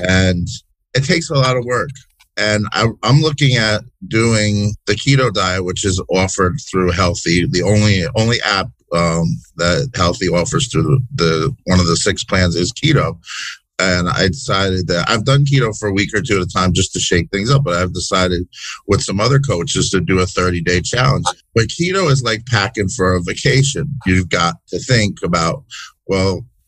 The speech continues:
I can't have this. I need to replace this with that.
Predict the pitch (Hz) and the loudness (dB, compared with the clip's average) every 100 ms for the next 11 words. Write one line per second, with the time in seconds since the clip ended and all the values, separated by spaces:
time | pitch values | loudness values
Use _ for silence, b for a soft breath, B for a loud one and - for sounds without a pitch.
0 | - - 107 95 139 147 120 104 113 - | -14 -6 -6 2 2 2 0 -2 -2 -8
1 | - 92 95 95 98 95 80 104 92 - | -4 0 2 2 0 -2 0 -2 -2 -2
2 | 98 85 - 82 - 71 85 71 | -2 -2 -2 -2 0 0 0 0